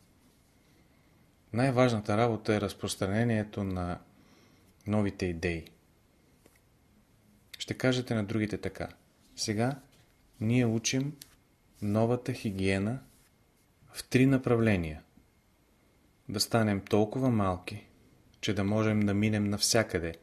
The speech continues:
без нищо да ни задържи. Да можем да пътуваме толкова бързо,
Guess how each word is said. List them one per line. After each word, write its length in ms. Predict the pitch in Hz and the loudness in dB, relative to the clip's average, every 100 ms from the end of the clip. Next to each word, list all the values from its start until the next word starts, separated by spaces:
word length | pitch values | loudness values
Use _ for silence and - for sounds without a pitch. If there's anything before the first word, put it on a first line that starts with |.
| - - - - _ - | -20 -20 -20 -20 _ -8
без 380 | 95 104 - - | -2 0 0 -2
нищо 400 | 98 110 - 104 | 0 0 -2 -4
да 140 | 101 | -4
ни 120 | 98 | -2
задържи. 600 | 95 90 92 87 90 87 - _ _ _ - | -2 -2 -2 -4 -4 -6 -10 _ _ _ -6
Да 140 | 98 | -2
можем 360 | 98 104 104 95 | 0 0 0 -2
да 120 | 92 | -2
пътуваме 480 | 95 - 104 101 95 | -4 0 2 2 0
толкова 460 | 110 107 104 110 | 2 0 0 -2
бързо, 500 | 104 104 98 90 87 | 0 2 2 0 -4